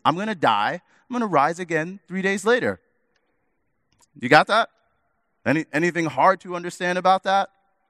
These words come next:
I mean, not, not in the general sense, right? Not, not if this man standing before you is God the Son,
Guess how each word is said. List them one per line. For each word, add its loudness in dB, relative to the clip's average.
I -16
mean, -4
not, -2
not -4
in -10
the -12
general -8
sense, -8
right? -4
Not, -2
not 2
if -8
this -14
man -4
standing -8
before -6
you -6
is -6
God -2
the -18
Son, -6